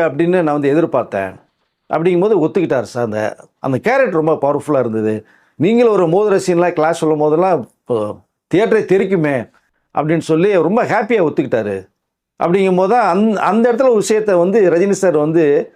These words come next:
ஒரு லிங்க் கொடுக்குறாரு. அங்கதான் அஜித் ஒரு மேட்டருக்கு இழுக்கிறாரு. அஜித் பேர் சொன்னோடனேயே அரங்கம் அதிர்ச்சு. மங்காத்தால வெங்கட் பிரபு எழுதி அஜித் ஒரு டயலாக் ஒண்ணு பேசுவார். "எத்தனை நாளைக்கு தாயா நம்ம ரொம்ப நல்லவனா நடிக்கிறது?" அப்படின்னு டயலாக் வந்துச்சு, பவர்ஃபுல் டயலாக். அங்-, அந்த டயலாக்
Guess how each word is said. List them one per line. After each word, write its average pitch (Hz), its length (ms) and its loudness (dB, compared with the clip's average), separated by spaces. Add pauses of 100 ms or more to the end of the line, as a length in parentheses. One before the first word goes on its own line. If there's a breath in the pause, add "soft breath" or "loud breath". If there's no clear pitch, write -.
ஒரு 151 120 0
லிங்க் 240 260 0
கொடுக்குறாரு. 120 400 -2 (120)
அங்கதான் 165 300 0
அஜித் 175 300 -2
ஒரு 147 140 0
மேட்டருக்கு 127 360 -2
இழுக்கிறாரு. 127 440 0 (540 loud breath)
அஜித் 165 360 -2
பேர் 165 220 0
சொன்னோடனேயே 175 600 2
அரங்கம் 147 440 0
அதிர்ச்சு. 127 380 -4 (720 loud breath)
மங்காத்தால 165 480 0
வெங்கட் 156 260 0
பிரபு 139 300 -2
எழுதி 135 260 2
அஜித் 139 320 -2
ஒரு 135 100 0
டயலாக் 131 320 0
ஒண்ணு 113 160 -4
பேசுவார். 101 400 -10 (400)
"எத்தனை 170 340 0
நாளைக்கு 165 360 0
தாயா 151 360 0
நம்ம 131 260 -2
ரொம்ப 127 260 0
நல்லவனா 147 540 0
நடிக்கிறது?" 117 800 -2 (380 loud breath)
அப்படின்னு 147 340 0
டயலாக் 147 240 0
வந்துச்சு, 131 280 -4
பவர்ஃபுல் 147 380 0
டயலாக். 110 460 -2
அங்-, 160 280 -2
அந்த 175 380 0
டயலாக் 196 400 0